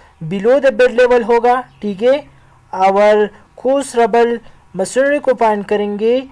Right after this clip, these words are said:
above the bed level। ठीक है? ये हमारे पास bed level है, इसकी नीचे जो है हमने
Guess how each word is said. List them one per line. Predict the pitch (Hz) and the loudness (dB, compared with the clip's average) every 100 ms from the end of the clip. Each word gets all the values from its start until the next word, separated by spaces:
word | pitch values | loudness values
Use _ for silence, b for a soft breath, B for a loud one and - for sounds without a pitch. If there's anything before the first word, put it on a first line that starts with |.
| B B 175 | B B -8
above | 175 226 233 214 | 0 2 2 2
the | 262 277 - - | 2 2 -4 -12
bed | 170 208 185 | -4 -2 2
level। | 226 214 160 143 | 2 2 0 -4
ठीक | 190 185 | -8 0
है? | 453 | 0
ये | 294 _ _ - | 0 _ _ -4
हमारे | 196 208 | -2 0
पास | 226 233 | 2 0
bed | 190 208 196 | 0 -2 2
level | 240 262 262 | 2 2 2
है, | 269 240 | 2 0
इसकी | - - 233 | -4 -8 -6
नीचे | 214 233 262 285 285 285 | -4 -6 -8 -6 -6 -4
जो | 233 254 | -2 0
है | 240 247 | 2 0
हमने | 240 247 254 | 0 0 0